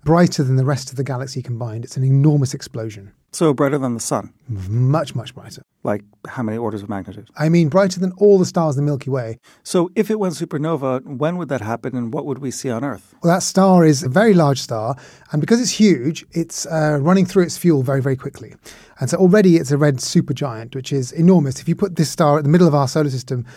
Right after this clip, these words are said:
Speaker 1: the edges would reach out to, like, Mars, perhaps even Jupiter. It's enormous. So Betelgeuse's life is about ten million years. Uh, compare that to our star, which is much, much smaller.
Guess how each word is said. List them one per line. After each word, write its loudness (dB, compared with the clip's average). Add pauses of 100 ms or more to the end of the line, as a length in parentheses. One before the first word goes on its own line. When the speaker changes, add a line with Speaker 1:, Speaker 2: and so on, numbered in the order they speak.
(100)
Speaker 1:
the 2
edges 4
would 0
reach 0
out -4
to, -12
like, -8
Mars, 0
perhaps -4
even 2
Jupiter. 0 (240)
It's -12
enormous. -4 (280)
So -4
Betelgeuse's 2
life 2
is 4
about -4
ten 6
million 6
years. -2 (300)
Uh, -2
compare 0
that -2
to -2
our 2
star, -2
which -12
is -4
much, 2
much -6
smaller. 2